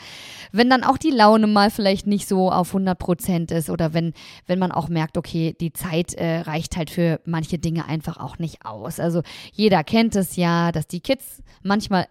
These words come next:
oder oft auch ihren eigenen Kopf haben und man da so ein bisschen erfinderisch, äh, werden muss, damit Dinge, die gemacht werden müssen, eben auch funktionieren.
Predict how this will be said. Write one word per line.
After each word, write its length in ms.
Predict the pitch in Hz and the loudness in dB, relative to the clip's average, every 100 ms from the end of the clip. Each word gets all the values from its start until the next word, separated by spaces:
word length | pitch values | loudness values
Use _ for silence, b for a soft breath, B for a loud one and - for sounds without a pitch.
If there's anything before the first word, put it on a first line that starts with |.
| - | -4
oder 260 | 165 - | -6 -4
oft 240 | 156 - - | -8 -10 -8
auch 120 | - | -6
ihren 260 | 180 165 - | -6 -6 -4
eigenen 260 | 160 156 | -2 -2
Kopf 280 | - 185 - | -2 -6 -6
haben 320 | 160 147 160 147 B B B B | -4 -2 -4 -6 B B B B
und 120 | 190 | 0
man 140 | 196 196 | 2 2
da 100 | 185 | 2
so 60 | |
ein 40 | 185 | -2
bisschen 200 | 202 190 | -2 -4
erfinderisch, 600 | 175 202 202 175 160 - | -2 0 2 0 -2 -2
äh, 220 | 170 160 | 0 0
werden 320 | 151 151 165 156 | 0 0 0 -2
muss, 300 | 156 214 - | 0 -2 0
damit 360 | 180 175 - | 0 0 0
Dinge, 440 | 190 202 247 285 - | 0 4 4 2 0
die 200 | 202 175 | -6 -4
gemacht 380 | 175 143 - - | -2 -2 -6 -8
werden 260 | 131 139 | -8 -6
müssen, 280 | 135 151 - | -8 -4 -6
eben 260 | - 170 175 | -4 -6 -4
auch 240 | - 151 | -6 -8
funktionieren. 960 | - 170 160 - 190 185 208 185 143 | -6 -6 -6 0 2 6 6 6 4